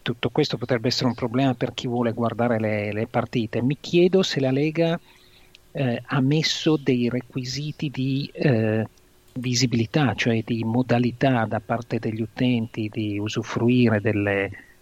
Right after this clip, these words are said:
eh, della visione delle partite nel suo bando, perché, eh, la stessa Lega non può rendere difficile ai tifosi,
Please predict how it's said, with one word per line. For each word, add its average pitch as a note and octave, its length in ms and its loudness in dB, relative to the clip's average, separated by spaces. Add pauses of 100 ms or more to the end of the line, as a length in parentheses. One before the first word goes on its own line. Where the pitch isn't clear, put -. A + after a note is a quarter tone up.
eh, G#2+ 300 2
della G#2+ 220 2
visione A#2 320 2
delle A2+ 240 0
partite C3 680 0
nel B2 180 0
suo A2 220 -4
bando, A2 460 -2
perché, A#2 440 -4 (420)
eh, A#2+ 320 -6
la B2 120 -2
stessa - 360 0
Lega C#3 480 0 (120)
non A#2+ 220 -6
può C#3 180 0
rendere A#2+ 420 2
difficile A#2+ 500 -2
ai A2+ 100 -4
tifosi, A#2 800 -2